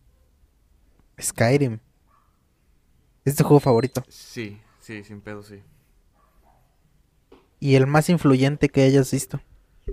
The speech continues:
Speaker 1: Que hayas jugado. O el que tú piensas, este es más importante. Este es como el juego más importante que he jugado.
Speaker 2: Mm, yo creo que influyente, tal vez. Bueno,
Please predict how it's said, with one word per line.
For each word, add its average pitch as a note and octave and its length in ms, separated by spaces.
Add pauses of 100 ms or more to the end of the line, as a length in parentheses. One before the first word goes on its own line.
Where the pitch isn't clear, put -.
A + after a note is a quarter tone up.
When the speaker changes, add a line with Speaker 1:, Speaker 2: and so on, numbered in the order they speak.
(600)
Speaker 1:
Que - 80
hayas B2 100
jugado. A#2 340
O B2+ 120
el B2+ 100
que - 80
tú D#3+ 160
piensas, E3 380
este D3+ 220
es D#3 80
más D3 220
importante. B2+ 600 (560)
Este D#3 160
es - 100
como D3 240
el A#2 120
juego C#3 200
más C#3 300
importante B2+ 420
que - 80
he - 20
jugado. A#2 320 (800)
Speaker 2:
Mm, A#2+ 600 (360)
yo B2+ 180
creo C#3 160
que D3 60
influyente, C3 1120 (180)
tal B2+ 360
vez. B2+ 720 (1120)
Bueno, C3 340